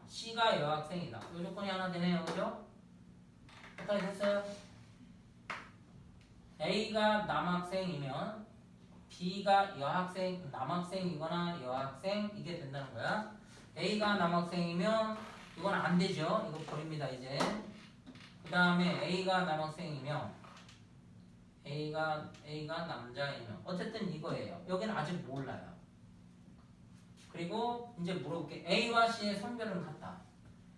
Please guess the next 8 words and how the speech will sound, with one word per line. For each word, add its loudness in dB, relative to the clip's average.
A와 6
C의 -2
성별은 0
같다. -8
얘 -6
달라요. -2
얘 -4
맞아요. 2